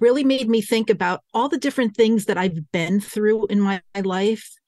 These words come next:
and how each thing prepared me for the next thing that was to come. And, you know, how if I look back at my life,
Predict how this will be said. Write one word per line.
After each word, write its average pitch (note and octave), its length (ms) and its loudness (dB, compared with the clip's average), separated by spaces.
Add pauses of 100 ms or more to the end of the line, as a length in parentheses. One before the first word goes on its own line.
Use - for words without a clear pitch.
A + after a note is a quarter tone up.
(400)
and A3 160 0
how G#3 500 0 (100)
each - 600 -4 (260)
thing G3+ 540 0
prepared A3+ 640 0
me D#3 400 -4 (680)
for G#3 240 4
the G#3 160 0
next G3+ 520 0
thing F#3 200 0
that E3+ 160 -2
was F3+ 220 -4
to D#3+ 180 -6
come. F#3 520 -8 (580)
And, F#3 340 0
you G#3 180 0
know, G3 100 0
how G#3 320 2
if G3+ 220 -2
I G3+ 120 2
look F#3+ 340 4 (100)
back G3 520 2
at F3 360 -2 (500)
my F#3+ 220 2
life, F3 540 -2